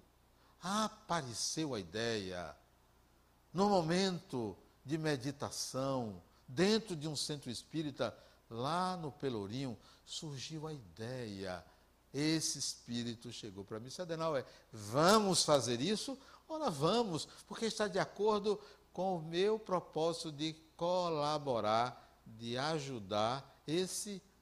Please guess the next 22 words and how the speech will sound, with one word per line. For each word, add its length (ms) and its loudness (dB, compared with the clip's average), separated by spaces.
algo 760 -4
criador. 880 -2
Este 500 -2
é 140 4
o 240 -6
sentimento 1300 0
a 80 -4
respeito 680 -2
do 300 0
que 240 -2
vocês, 720 -4
desculpem, 400 -10
do 320 -4
que 420 0
vocês 840 -2
chamam, 540 0
e 160 4
eu 100 8
também 300 2
chamo 340 -2
de 180 -6
Deus. 640 -4